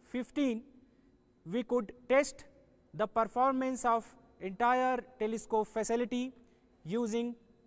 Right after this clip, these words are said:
back-end instruments developed by aris team in India. We could record images of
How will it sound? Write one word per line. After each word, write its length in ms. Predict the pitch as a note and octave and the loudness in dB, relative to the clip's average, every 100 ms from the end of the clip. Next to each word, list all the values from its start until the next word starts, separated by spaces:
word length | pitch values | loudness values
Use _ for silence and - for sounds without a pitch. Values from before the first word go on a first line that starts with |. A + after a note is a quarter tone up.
| _ | _
back-end 500 | C#3 G3+ B3 A#3 A#3 - | 0 2 2 0 -6 -6
instruments 840 | G#3 G3+ - G#3+ G#3 G3+ - - _ _ _ _ _ - | -6 -6 -6 -2 -2 -4 -12 -18 _ _ _ _ _ -8
developed 540 | C#3 G#3+ A3 G#3+ - - - - - | -2 0 2 0 0 -20 -20 -20 -4
by 400 | F3+ G#3 G#3 F#3+ - - | 0 0 -2 -6 -12 -4
aris 340 | F#3+ G#3 G#3 | -2 -2 -6
team 340 | - G3+ G3+ G3+ | -8 -8 -8 -8
in 120 | E3+ | -6
India. 360 | F3 F#3 E3 B2 - - _ _ _ _ _ _ _ _ _ _ _ _ - D3+ | -4 0 0 -2 -6 -20 _ _ _ _ _ _ _ _ _ _ _ _ -12 -6
We 120 | C4+ | -4
could 280 | C4+ C4+ A3 | -2 0 0
record 500 | A3+ A#3 A#3+ B3 A3+ - - _ - | 2 4 4 4 -4 -18 -20 _ -8
images 500 | F#3+ B3 A3+ B3+ A3+ | -2 -2 0 0 0
of 160 | A3 | -2